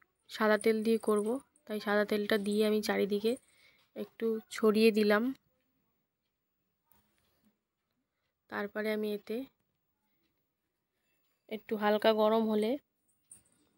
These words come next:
ব্যাটারটা দিয়ে দেবো,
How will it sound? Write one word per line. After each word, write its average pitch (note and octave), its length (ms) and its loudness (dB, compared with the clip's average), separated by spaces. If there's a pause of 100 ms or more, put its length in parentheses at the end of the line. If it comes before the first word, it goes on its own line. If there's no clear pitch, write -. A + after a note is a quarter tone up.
(3500)
ব্যাটারটা A3 560 -8
দিয়ে G#3+ 260 -4
দেবো, G#3 240 -4